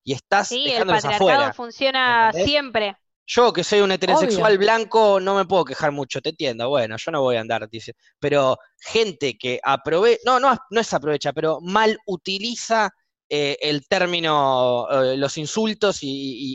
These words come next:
Speaker 1: y, y, y la pelea, digamos. La lucha feminista, no lo sé, porque no soy mujer, pero me imagino que no va por el lado de eliminar al hombre, va por el lado
Speaker 3: No.
Speaker 1: de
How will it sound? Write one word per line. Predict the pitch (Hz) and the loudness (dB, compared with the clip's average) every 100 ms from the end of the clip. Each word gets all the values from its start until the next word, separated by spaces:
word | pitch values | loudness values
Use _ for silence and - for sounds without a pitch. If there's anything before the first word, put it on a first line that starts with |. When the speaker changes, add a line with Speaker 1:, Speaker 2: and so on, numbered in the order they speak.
| - | -4
Speaker 1:
y, | 143 | -4
y, | 139 151 | -4 -6
y | 139 | -2
la | 139 | 0
pelea, | 147 143 104 98 | 0 0 -2 -4
digamos. | 98 101 101 _ - | -6 -8 -12 _ -4
La | 139 | 0
lucha | 170 262 226 220 190 | 2 0 0 0 0
feminista, | - 185 202 185 - 185 175 _ _ _ | 0 -4 -4 -6 0 0 0 _ _ _
no | 127 | -2
lo | 151 | 0
sé, | 143 - 147 151 | -2 -2 -4 -4
porque | - 117 110 | -6 -12 -12
no | 120 | -12
soy | - 131 | -10 -12
mujer, | 127 139 135 - _ - | -8 -4 -4 -6 _ -8
pero | 127 | -4
me | 131 | -2
imagino | 135 139 - 185 | -2 -6 -4 -4
que | 147 | -4
no | 147 165 | 0 4
va | 170 170 | 4 4
por | 131 | 2
el | 123 | 2
lado | 131 131 123 | 4 4 4
de | 123 127 | 2 0
eliminar | 139 151 160 160 | -2 -2 0 2
al | 147 | 4
hombre, | 139 120 110 110 104 _ _ - | 4 2 -4 -6 -8 _ _ 0
va | 175 | 2
por | 185 | 4
el | 175 | 4
lado | 202 180 | 4 4
Speaker 3:
No. | |
Speaker 1:
de | 170 160 | 2 0